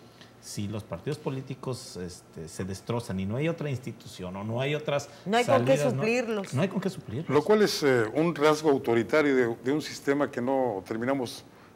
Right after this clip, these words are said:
Speaker 3: de desechar los mexicanos. ¿Por qué solamente se puede hacer política a través de un partido político?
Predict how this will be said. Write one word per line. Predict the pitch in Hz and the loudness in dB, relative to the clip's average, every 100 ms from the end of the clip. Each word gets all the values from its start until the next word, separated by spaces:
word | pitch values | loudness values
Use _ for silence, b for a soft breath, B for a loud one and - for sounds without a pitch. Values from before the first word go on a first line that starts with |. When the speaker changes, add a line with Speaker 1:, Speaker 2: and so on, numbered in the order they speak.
| - | -10
Speaker 3:
de | 113 | -6
desechar | 107 117 101 131 | -6 -6 -2 -2
los | 120 | -2
mexicanos. | 110 123 180 165 - B B B - - | -4 -4 -4 -2 -4 B B B -8 0
¿Por | 131 131 | 0 2
qué | 190 190 - - - | -2 -2 -6 -20 -14
solamente | - 165 170 147 156 - | -4 2 4 4 2 -2
se | 120 | -2
puede | 147 135 | 0 2
hacer | 143 | 0
política | - 127 135 - 139 147 143 147 | -2 -2 -2 -8 -4 0 0 -2
a | - | -8
través | 117 120 127 | -2 -2 -2
de | |
un | 127 | -4
partido | 113 107 127 | -6 -4 -6
político? | 120 151 175 - 107 | -4 -4 -6 -10 -14